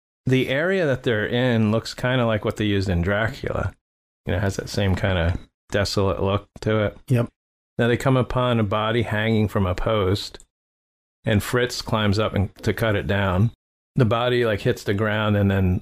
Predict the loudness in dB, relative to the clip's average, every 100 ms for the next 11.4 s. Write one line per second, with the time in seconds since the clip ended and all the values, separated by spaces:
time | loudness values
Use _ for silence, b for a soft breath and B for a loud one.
0 | -2 -2 -2 -2 -4 -2 -2 2 0 0
1 | 0 0 0 -4 _ -4 0 0 2 2
2 | 0 -2 -2 0 2 2 0 -4 -6 -4
3 | -4 -4 -6 -6 -8 _ _ -4 2 2
4 | 2 0 0 0 -2 0 0 2 0 -2
5 | -2 0 0 0 0 0 -2 -6 -14 -18
6 | -20 _ _ _ 0 2 2 4 4 4
7 | 2 0 -2 -14 -20 _ _ _ _ _
8 | _ 0 2 4 4 2 2 2 2 0
9 | -4 -4 -2 -2 -2 0 2 4 2 2
10 | 2 0 0 0 0 0 2 2 2 0
11 | -2 -2 -2 -6